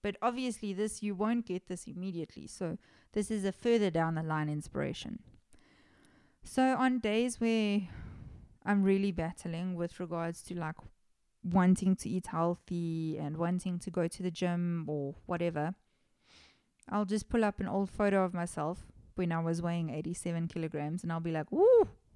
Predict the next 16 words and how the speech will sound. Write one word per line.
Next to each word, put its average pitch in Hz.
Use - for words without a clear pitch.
ooh, 359
Lord." 220
<laughs> -
And 220
let 320
me 302
tell 320
you, 277
that 170
just -
kicks -
me 170
straight 180
into 247
gear. 185
Um, 190